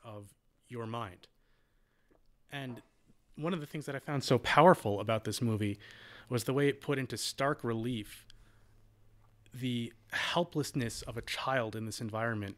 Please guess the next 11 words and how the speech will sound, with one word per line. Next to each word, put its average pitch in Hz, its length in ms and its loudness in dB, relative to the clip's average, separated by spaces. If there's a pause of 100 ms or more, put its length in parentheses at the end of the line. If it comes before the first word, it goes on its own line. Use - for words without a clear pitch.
(580)
and 131 160 -4
the 123 80 -2
ways 127 560 -2
that 113 260 -4 (380)
his 113 260 -6
mind 123 380 -2
was 113 180 -6
conditioned 113 680 -4
to 123 140 -4
accept - 460 -4
monstrosity 113 1000 -2